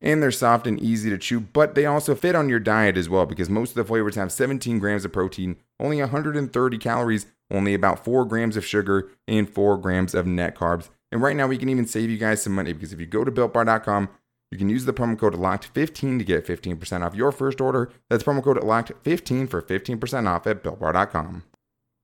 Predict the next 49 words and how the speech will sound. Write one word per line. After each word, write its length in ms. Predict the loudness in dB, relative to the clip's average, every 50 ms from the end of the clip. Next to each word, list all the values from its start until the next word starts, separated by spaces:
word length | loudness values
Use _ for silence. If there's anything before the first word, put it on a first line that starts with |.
| _ _ _ _ _ _
All 80 | 2 2
right, 120 | 2 4
guys, 240 | 4 4 4 4 2
well, 240 | 2 4 4 4 4
we 240 | 2 0 0 0 0
are 220 | 0 0 -2 -2
counting 640 | -2 -4 -6 -4 -4 -2 -2 -2 -2 -2 -2 -2 0
down 320 | 2 2 2 2 2 2
until 320 | 0 0 2 4 4 4
Monday 420 | 4 4 2 2 2 2 2 2 2
Night 300 | 2 2 0 0 0 0
Football, 480 | 0 0 2 2 4 4 4 2 2 4
where 140 | 4 6 6
the 80 | 6
Chargers 320 | 4 4 4 4 2 0 0
will 160 | 0 0 0
take 260 | 2 2 0 2 2
on 180 | 2 2 2 2
the 80 | 2
Raiders 440 | 2 4 4 4 4 2 2 0 -2
in 240 | -4 -2 -2 0 -2
prime 320 | 0 0 2 2 4 2 2
time. 300 | 2 2 2 2 2 0
Once 160 | -2 -2 -4
again, 240 | -4 -2 -4 -2 -2
thank 260 | -4 -6 -6 -8 -8
you 60 | -6
guys 260 | -2 -2 -2 -4 -6 -12 _ _ _ _
for 80 | -2 0
making 300 | 0 0 0 0 0 -2
us 160 | -2 -2 -2
your 240 | -2 0 0 0 0
first 320 | 0 2 2 2 2 4
listen 320 | 4 4 4 4 2 0
of 140 | 0 0 0
the 60 | 0
day 280 | 2 4 4 4 4 0 -4 _ _ _ _
on 240 | -6 -4 -4 -4 -4
game 300 | -4 -4 -4 -2 -4 -2
day 240 | 2 4 4 4 4
with 280 | 2 0 0 -2 -2
the 60 | -4 -6
Chargers 380 | -2 0 0 0 0 0 -2
in 160 | -2 -2 -2
a 100 | -2 -2
giant 540 | -4 -4 -4 -4 -2 -2 -2 -4 -4 -6 -6
game 260 | -6 -6 -4 -4 -4
tonight. 360 | -4 -4 -4 -2 -2 -2 -4 -2 _
But 220 | -2 -2 -2 -4